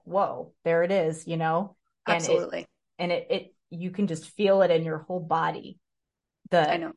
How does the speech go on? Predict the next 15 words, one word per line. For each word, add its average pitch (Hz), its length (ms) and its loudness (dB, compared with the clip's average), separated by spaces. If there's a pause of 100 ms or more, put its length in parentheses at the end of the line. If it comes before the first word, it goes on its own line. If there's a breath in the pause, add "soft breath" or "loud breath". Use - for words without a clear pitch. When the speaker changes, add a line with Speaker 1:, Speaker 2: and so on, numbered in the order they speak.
(160)
Speaker 1:
you 185 100 -6
know, 160 200 2
the, 160 360 -2 (180)
the 170 120 2
palms 170 680 0
and 160 240 -4
the, 156 420 -2
you 156 140 -4
know, 147 320 -8 (420)
the 202 120 0
cold, 214 360 4
sweaty 175 640 0 (140)
feeling. 143 420 -4 (180)
<laughs> - 120 -6
Speaker 2:
Yeah. 254 300 4